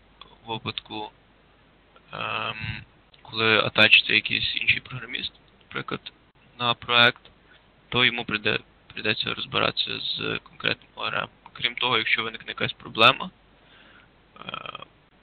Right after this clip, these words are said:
то її дуже важко буде зафіксати або шукати якісь вирішення проблеми. Крім того, потрібно знати, що там всередині,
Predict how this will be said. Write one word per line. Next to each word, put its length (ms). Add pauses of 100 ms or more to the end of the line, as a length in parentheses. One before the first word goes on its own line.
(220)
то 140
її 260
дуже 220
важко 580 (640)
буде 380 (200)
зафіксати 760 (240)
або 220
шукати 500
якісь 540 (100)
вирішення 380
проблеми. 520 (1200)
Крім 200
того, 200
потрібно 360
знати, 640 (220)
що 240
там 120
всередині, 640